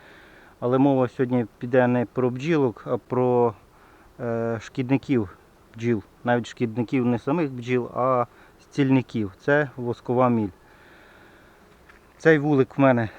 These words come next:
стоїть пустенький, тут бджіл немає. Е, тут сімейка в мене не перезимувала, хоча була у двадцять третьому році сильною сім'єю, ну, але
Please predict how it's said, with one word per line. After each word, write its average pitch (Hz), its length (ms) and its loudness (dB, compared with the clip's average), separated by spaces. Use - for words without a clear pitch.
стоїть 131 480 -2
пустенький, 151 640 0
тут 123 220 -4
бджіл 120 320 0
немає. 135 540 2
Е, 110 500 -4
тут 123 180 0
сімейка 127 460 0
в 120 40 2
мене 117 260 2
не 117 100 0
перезимувала, 123 880 2
хоча 127 260 0
була 120 320 4
у 123 180 -4
двадцять 113 360 -2
третьому 120 440 0
році 113 440 -2
сильною 131 540 6
сім'єю, 123 580 2
ну, 170 140 -2
але 123 300 0